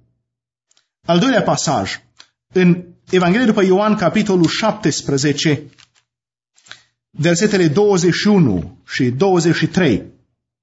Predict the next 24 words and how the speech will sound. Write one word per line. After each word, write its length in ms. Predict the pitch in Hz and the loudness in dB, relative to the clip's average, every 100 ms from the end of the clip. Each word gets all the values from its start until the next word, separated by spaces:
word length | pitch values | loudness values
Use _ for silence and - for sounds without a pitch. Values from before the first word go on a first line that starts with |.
| _ _ _ - | _ _ _ -4
în 160 | 151 147 | 0 2
rugăciunea 680 | 151 156 156 233 208 185 - - _ | 4 2 0 0 2 -2 -4 -18 _
Domnului 460 | 156 202 196 185 165 | 0 2 4 4 2
Isus, 520 | - 208 143 - - - - - | 2 0 0 -2 -12 -14 -6 -4
<clears throat> 360 | - - _ | -6 -16 _
Domnul 280 | 160 226 220 | -2 2 2
Isus 200 | 185 214 | 0 0
vorbește 440 | 185 170 208 208 | 0 2 0 -2
acolo 440 | 170 208 185 170 - _ | -4 0 0 -2 -6 _
despre 360 | 175 170 190 180 | -4 -2 -2 0
unitatea 1000 | 196 180 170 262 254 - 185 165 - _ _ | 2 2 0 -2 -4 -2 -2 -4 -8 _ _
Tatălui 460 | 214 196 196 175 | -4 0 0 2
și 180 | 165 170 | 0 -2
Fiului. 600 | 165 202 147 92 - - _ _ _ - | 0 0 2 0 -4 -14 _ _ _ -8
Și 120 | 180 | -4
cum 160 | 277 294 | -2 -2
este 180 | 226 | 0
unitatea 440 | 226 190 190 175 165 | 0 0 0 0 -2
aceasta 360 | 160 156 170 | -2 -4 -2
lor? 260 | 147 104 - _ _ _ _ _ _ _ _ _ | 0 -2 -6 _ _ _ _ _ _ _ _ _
Spune, 240 | - 175 | -2 0
Noi 100 | 226 | 0
suntem 380 | 226 190 226 226 | 0 0 0 0
una 500 | 240 220 190 - - | 0 -2 -2 -6 -12